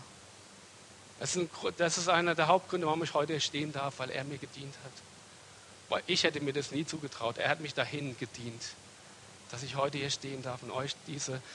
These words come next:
wunderbare Botschaft weitergeben darf. Der, der dir alles möglich machen möchte, damit du spüren und erleben kannst, dass der,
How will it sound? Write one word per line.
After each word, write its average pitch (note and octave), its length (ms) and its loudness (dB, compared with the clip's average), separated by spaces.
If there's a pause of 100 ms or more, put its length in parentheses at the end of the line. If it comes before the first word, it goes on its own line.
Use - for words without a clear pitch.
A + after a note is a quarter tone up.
(260)
wunderbare C#3+ 520 2
Botschaft C3 460 -4
weitergeben A#2+ 520 -6
darf. A#2+ 220 -8 (3750)
Der, F#3+ 240 12
der F3+ 160 6
dir E3+ 260 2
alles G3+ 260 6
möglich G3 380 4
machen D#3+ 360 2
möchte, E3 480 4 (640)
damit D#3+ 260 2
du D#3+ 100 4
spüren A3+ 720 6
und D#3+ 160 0
erleben F3+ 640 4
kannst, - 560 -4 (1000)
dass - 300 2
der, G3 380 8